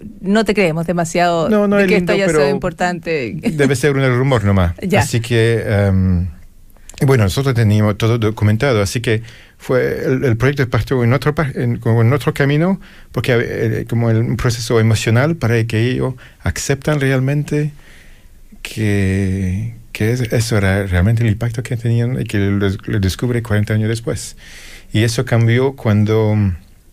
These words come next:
Speaker 2: empezamos, me, me enteré que cuando yo lo estaba contando la historia no me creían, así que con el montajista de la película empezamos por tres meses a armar toda la secuencia chilena de la película para que por primera vez le escuchaban directamente a los chilenos, no yo.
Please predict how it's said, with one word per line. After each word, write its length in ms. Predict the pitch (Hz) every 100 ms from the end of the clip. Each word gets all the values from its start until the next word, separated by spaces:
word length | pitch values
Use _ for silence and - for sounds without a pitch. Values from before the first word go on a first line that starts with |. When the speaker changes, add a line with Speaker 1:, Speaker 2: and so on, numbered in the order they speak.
| - - - - -
Speaker 2:
empezamos, 640 | 113 113 - 117 117 117 117 - - - - _ - _ -
me, 140 | 127
me 180 | 117 120
enteré 300 | 113 120 143
que 120 | 143
cuando 240 | 135 127 123
yo 140 | 123
lo 60 | 147
estaba 240 | - 151
contando 260 | 147 147 143
la 60 | 139
historia 320 | - 151 160
no 60 |
me 80 | 123
creían, 460 | 107 110 113 87 85
así 220 | 104 - 113
que 320 | 110 110 - -
con 120 | 107
el 140 | 104
montajista 500 | 107 104 101 135 131
de 60 | 131
la 40 |
película 420 | 131 135 143 156 139
empezamos 580 | 117 113 123 117 113
por 140 | 113 98
tres 300 | - 104 120
meses 360 | 120 135 120
a 80 | 117
armar 340 | 98 113 135 -
toda 160 | 147
la 80 | 131
secuencia 360 | 135 123 117 117
chilena 280 | 113 117
de 60 | 135
la 80 | 135
película 400 | 135 151 156 190 - - - - -
para 180 | 104 110
que 100 | 110
por 120 | 113
primera 260 | 120 110 104
vez 200 | 120 113
le 60 | 110
escuchaban 540 | - 113 110 110 104
directamente 800 | 101 110 113 113 123 127 135 135 -
a 60 |
los 120 | 110
chilenos, 360 | 113 139 107 78 - - -
no 140 | 104
yo. 200 | 110 90